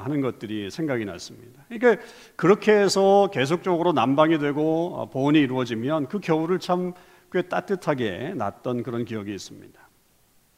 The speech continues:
여러분, 우리가 이렇게 우리 인생에서 계속해서 불을 지피는 것, 에, 이것만큼 우리 인생에서 그러면 중요한 것이 있겠는가 하는 생각을 한번 해보는 거죠.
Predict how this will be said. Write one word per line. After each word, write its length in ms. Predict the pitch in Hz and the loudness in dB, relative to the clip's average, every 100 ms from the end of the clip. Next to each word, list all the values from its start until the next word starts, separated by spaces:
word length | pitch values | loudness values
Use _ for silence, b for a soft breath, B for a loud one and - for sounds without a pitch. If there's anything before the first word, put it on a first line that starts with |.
| _ _ _ - B B B B B | _ _ _ -20 B B B B B
여러분, 200 | 175 233 | 0 4
우리가 240 | 226 175 226 | 6 8 8
이렇게 460 | 165 - 202 135 | 8 6 6 6
우리 220 | 123 156 160 | 2 4 4
인생에서 760 | 147 156 156 127 139 135 127 | 6 4 2 0 0 2 0
계속해서 720 | - - 113 - 196 190 180 185 | -2 -8 -4 -4 0 0 0 -2
불을 280 | 156 165 | 0 -2
지피는 460 | 135 - 147 135 120 | -2 -2 0 0 -2
것, 260 | 92 85 - - | -8 -12 -14 -20
에, 180 | 113 101 | -16 -12
이것만큼 760 | 151 170 226 226 180 160 175 151 | -6 2 4 4 2 2 -2 -2
우리 200 | 139 131 | 0 0
인생에서 520 | 123 143 123 113 127 | -2 -2 -4 -4 -6
그러면 520 | 117 117 120 123 120 b b b b | -6 -6 -4 -4 -6 b b b b
중요한 460 | - 131 135 131 127 | -10 -2 2 2 2
것이 680 | 120 113 131 127 120 120 - | -2 -4 -6 -4 -4 -6 -8
있겠는가 540 | 123 147 120 110 101 98 | -6 -2 -2 -4 -8 -4
하는 240 | 143 160 | -2 -2
생각을 640 | 151 147 117 123 123 113 - | -2 -2 -2 -2 -4 -6 -10
한번 260 | - 127 120 | -10 -6 -4
해보는 320 | 127 110 95 | -6 -8 -10
거죠. 340 | 104 95 - | -16 -18 -20